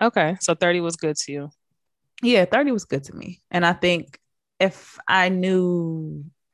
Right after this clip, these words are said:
Speaker 2: then what I know now, I could have done some things, like, even better to set myself up
Speaker 1: Yeah.
Speaker 2: where I am now.
Speaker 1: What,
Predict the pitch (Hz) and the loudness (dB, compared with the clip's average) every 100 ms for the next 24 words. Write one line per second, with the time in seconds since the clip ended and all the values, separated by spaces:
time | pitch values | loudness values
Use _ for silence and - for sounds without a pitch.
0 | _ - 156 165 180 233 220 180 165 165 | _ -14 -4 -2 0 -2 -2 0 0 -2
1 | 160 160 165 160 160 156 160 156 151 185 | -6 -8 -8 -6 -6 -6 -4 -2 0 0
2 | 208 220 - - - 151 - - 151 147 | 0 -4 -8 -10 -4 -4 -4 -4 -2 -2
3 | 143 - 151 147 143 143 143 - 160 156 | -6 -2 0 0 -2 -6 -8 -8 -6 -6
4 | 143 156 147 143 147 143 - - 151 139 | -6 -4 -4 -6 -8 -10 -12 -6 -4 -4
5 | - - _ _ - 180 156 147 139 143 | -8 -16 _ _ -6 -4 -2 -4 0 0
6 | 139 135 - 151 - - - 139 139 160 | 2 -2 -4 -12 -6 -6 -6 -10 -8 -8
7 | - - - _ _ _ _ _ - 165 | -4 -4 -6 _ _ _ _ _ -10 -4
8 | 151 147 147 156 131 123 104 78 58 - | -2 -2 -2 0 2 0 -2 -4 -4 -6
9 | 180 _ _ _ _ _ _ _ _ 185 | -10 _ _ _ _ _ _ _ _ -12
10 | 170 175 214 294 320 | -6 2 4 6 4